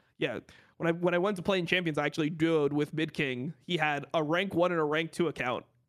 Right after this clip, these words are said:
Speaker 2: and I duoed with him on his rank two account, and we got rank two and, and rank fourteen. So he was always the homie. This guy ran fucking Korean solo queue. He was the best Korean solo queue player by far at that point. I guess until Faker came around, um, which I wasn't there for.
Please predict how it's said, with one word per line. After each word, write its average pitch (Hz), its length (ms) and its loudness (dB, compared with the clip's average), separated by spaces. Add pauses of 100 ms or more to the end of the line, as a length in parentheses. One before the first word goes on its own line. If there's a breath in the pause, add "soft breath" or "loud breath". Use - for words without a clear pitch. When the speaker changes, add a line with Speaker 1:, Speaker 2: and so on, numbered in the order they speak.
Speaker 2:
and 139 400 -2 (500)
I 151 100 2
duoed 151 220 -2
with 143 100 -4
him 151 120 -2
on 139 80 -2
his 139 120 -6
rank 147 200 -2
two 156 120 -4
account, 127 360 -8
and 147 120 -12
we 139 100 -12
got 123 260 -4
rank 139 180 -8
two 151 200 -4
and, 147 260 -6
and 147 120 -4
rank 151 200 -2
fourteen. 165 420 0
So 135 140 -6
he 170 100 2
was 165 140 0
always 165 180 2
the 147 100 -4
homie. 151 380 0
This 147 140 -4
guy 160 180 0
ran 160 640 0
fucking 151 380 -2
Korean 139 360 -2
solo 123 300 -2
queue. 139 180 -6
He 156 120 0
was 143 120 -4
the 151 120 -2
best 147 340 -2
Korean 143 260 0
solo 127 220 -4
queue 123 140 -10
player 131 180 -8
by 139 240 -4
far 135 320 -2
at 73 100 -4
that - 180 -6
point. 107 200 -4 (260 loud breath)
I 156 60 -6
guess 165 160 -2
until 165 220 0
Faker 202 260 0
came 143 180 -6
around, 135 440 -4
um, 139 400 -2 (160)
which 123 260 -4
I 135 80 0
wasn't 139 220 0
there 165 100 0
for. - 200 -12